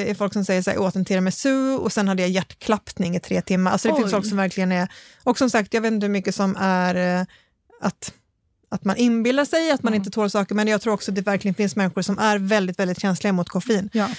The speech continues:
Speaker 1: Eh, och då kan det ju vara så att de har ätit ett bakverk som har kaffe och att det då ger utslag, liksom.
Speaker 2: Gud vad intressant. Men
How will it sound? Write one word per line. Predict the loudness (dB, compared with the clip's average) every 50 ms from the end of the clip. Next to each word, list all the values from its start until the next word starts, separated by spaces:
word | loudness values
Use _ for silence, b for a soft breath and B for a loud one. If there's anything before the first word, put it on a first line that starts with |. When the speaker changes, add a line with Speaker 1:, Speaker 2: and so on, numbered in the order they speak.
| B B B -2
Speaker 1:
Eh, | 0 2 2
och | 2 2
då | 2 2
kan | 2 2 0 0
det |
ju | 2 2
vara | 2 0 0 0
så | 0 -2
att | -2 -2
de | -2 0 0 0
har | 0 0 0 0 -2 -6 _ _ -2 0
ätit | 2 2 0 0 -2 -2
ett | 0 2
bakverk | 2 2 2 2 0 0 0 0
som | 0 -2
har | -4 -2
kaffe | -2 -4 -4 -4 -2 -2 -2
och | -2 0 0
att | -2 -2 0
det | 0 0 2
då | 2 2
ger | 2 2 0 0 -2 -4 -10 _ -4 -4
utslag, | -4 -4 -4 -2 0 0 0 -2 -4 -8
liksom. | -14 -20 -20 -20 -20 _ _ 0
Speaker 2:
Gud | 0 2 2
vad | 2 0 0
intressant. | 0 -2 -4 -4 -4 -4 -4 -6 -8 -12 B B B B B B B B B
Men | 2 4 4 4 2